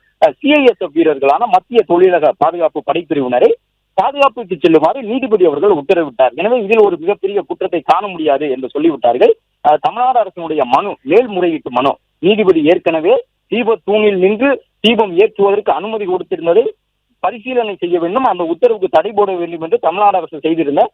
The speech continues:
மேல்முறையீட்டு மனுவானது தள்ளுபடி செய்யப்பட்டிருக்கின்றது. இதன் மூலமாக ஏற்கனவே தனி நீதிபதி பிறப்பித்திருந்த அந்த உத்தரவு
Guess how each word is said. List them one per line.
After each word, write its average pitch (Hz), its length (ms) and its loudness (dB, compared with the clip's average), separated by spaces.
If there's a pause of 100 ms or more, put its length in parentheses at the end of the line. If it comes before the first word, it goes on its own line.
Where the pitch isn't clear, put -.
(180)
மேல்முறையீட்டு 185 680 -2
மனுவானது 151 640 0
தள்ளுபடி 190 460 -2
செய்யப்பட்டிருக்கின்றது. 139 840 -2 (300)
இதன் 165 220 0
மூலமாக 208 680 -2
ஏற்கனவே 185 600 0
தனி 180 200 -4
நீதிபதி 175 440 -6 (140)
பிறப்பித்திருந்த 196 480 -2
அந்த 214 220 0
உத்தரவு 190 540 -4